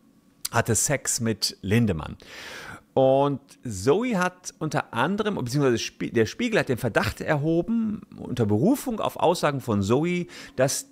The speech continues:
Menschen dort mit K-O-Tropfen oder Alkohol betäubt gewe-, worden seien, um sexuelle Handlungen vornehmen zu können. So. Jetzt wird darum gestritten, Rammstein beziehungsweise Lindemann will sich das nicht gefallen lassen.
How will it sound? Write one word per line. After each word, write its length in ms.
Menschen 580
dort 180
mit 140
K-O-Tropfen 640
oder 220
Alkohol 320
betäubt 720
gewe-, 440
worden 360
seien, 340
um 160
sexuelle 540
Handlungen 240
vornehmen 480
zu 100
können. 320
So. 160
Jetzt 140
wird 100
darum 220
gestritten, 1700
Rammstein 680
beziehungsweise 640
Lindemann 420
will 80
sich 80
das 100
nicht 120
gefallen 460
lassen. 640